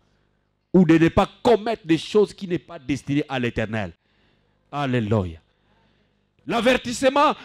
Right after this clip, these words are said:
nous aide lorsque nous allons monter, lorsque nous allons atteindre une certaine dimension, de ne pas échouer. Alléluia. Des parents sont là, que des parents peuvent me dire Amen. Des parents peuvent me dire Amen.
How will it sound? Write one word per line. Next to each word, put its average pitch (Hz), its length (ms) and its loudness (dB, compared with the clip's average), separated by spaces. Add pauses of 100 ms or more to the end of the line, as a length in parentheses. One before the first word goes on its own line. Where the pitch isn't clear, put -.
(120)
nous 196 320 0
aide 226 260 4 (220)
lorsque 262 340 4
nous 277 180 0
allons 247 200 4
monter, 214 480 -2 (120)
lorsque 285 220 0
nous 269 160 0
allons 247 140 2
atteindre 262 360 0
une 226 120 -2
certaine 208 320 0
dimension, 175 440 2
de 160 140 0
ne 180 80 2
pas 185 260 0
échouer. 131 640 -4 (540)
Alléluia. 120 600 0 (680)
Des 127 100 -2
parents 151 300 0
sont 143 200 0
là, 131 400 2
que 151 60 -2
des 139 140 0
parents 143 240 -4
peuvent 147 160 -2
me 135 80 -2
dire 131 160 -2
Amen. 123 480 0 (960)
Des 147 140 -2
parents 165 280 0
peuvent 170 240 0
me 156 100 2
dire 165 220 2
Amen. 143 560 0